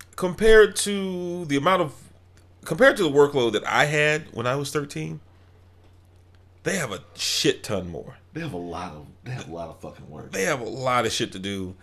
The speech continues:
Speaker 1: and for them, it really amounts to nothing because they're still gonna get, be given standardized tests. So all this work is just busy work, but they have a lot of shit that they have to do,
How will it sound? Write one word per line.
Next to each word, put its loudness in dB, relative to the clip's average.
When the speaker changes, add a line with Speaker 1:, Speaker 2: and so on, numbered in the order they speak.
Speaker 1:
and -2
for -8
them, 0
it -4
really -2
amounts -4
to -10
nothing -10
because -4
they're 0
still 0
gonna -2
get, -4
be -8
given -6
standardized -8
tests. -10
So -4
all 2
this -8
work -8
is -14
just -12
busy -6
work, -12
but -8
they 4
have 2
a -4
lot -4
of -10
shit -8
that -18
they -6
have -6
to -14
do, -10